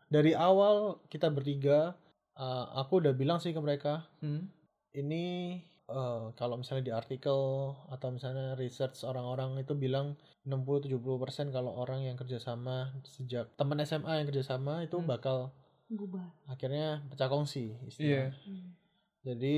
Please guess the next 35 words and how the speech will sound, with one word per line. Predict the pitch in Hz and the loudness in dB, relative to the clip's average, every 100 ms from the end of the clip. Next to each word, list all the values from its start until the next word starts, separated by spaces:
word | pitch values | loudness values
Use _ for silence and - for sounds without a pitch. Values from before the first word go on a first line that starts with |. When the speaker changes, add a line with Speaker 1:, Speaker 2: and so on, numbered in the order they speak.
| 147 | 4
Speaker 1:
dari | 127 | 2
awal | 123 123 131 147 | 2 2 4 2
itu | 170 156 | 2 2
udah | 131 | 4
wanti-wanti, | 120 120 123 123 127 123 117 113 113 131 - 127 | 2 0 -4 -2 -4 -4 -6 -10 -12 -14 -20 -14
eh, | 127 - _ | -14 -14 _
jangan | 127 117 | -8 -6
sampai | 123 139 147 | -4 -4 -2
ya | 123 | -4
kita | 127 127 | -8 -8
nanti, | 127 131 120 - _ _ _ | -8 -8 -10 -12 _ _ _
eh, | - 127 120 113 117 | -8 -6 -6 -8 -8
kayak | 120 127 - | -8 -8 -10
yang | 123 123 113 120 _ | -10 -8 -10 -14 _
orang-orang | 127 120 117 117 113 | -14 -12 -10 -12 -12
itu | 120 | -8
bilang | 123 123 117 | -4 -2 -4
Speaker 2:
Oke. | 110 104 107 | -4 -6 -8
Speaker 1:
kayak | - | -12
gitu. | 113 - | -16 -10
Jadi | 120 127 135 135 - - _ _ | -6 -2 -2 -4 -12 -20 _ _
terus | - 135 135 | -4 -4 -2
komunikasi, | 135 127 127 123 120 143 139 151 160 165 175 - _ | -4 -4 -6 -6 -6 -2 0 0 0 -2 -6 -12 _
terus | - 127 131 | -6 -6 -4
jaga | 123 117 117 | -4 -2 -4
komunikasi, | 120 120 120 117 123 147 160 185 - _ | -4 -8 -8 -8 -4 -4 -4 -6 -12 _
Speaker 2:
Hmm. | 147 143 151 180 _ _ - | -8 -6 -6 -10 _ _ -4
Speaker 1:
eh, | 127 117 117 117 117 123 _ _ _ | 0 2 2 0 -4 -10 _ _ _
ya | 143 143 | 0 4
open | 147 147 147 | 4 4 0
aja | 143 135 143 | 2 4 2
satu | 151 135 | 2 -4
sama | 139 127 120 | -4 -6 -6
lain | 117 123 131 139 143 156 | -4 -2 0 0 -2 -6
kayak | 147 | -8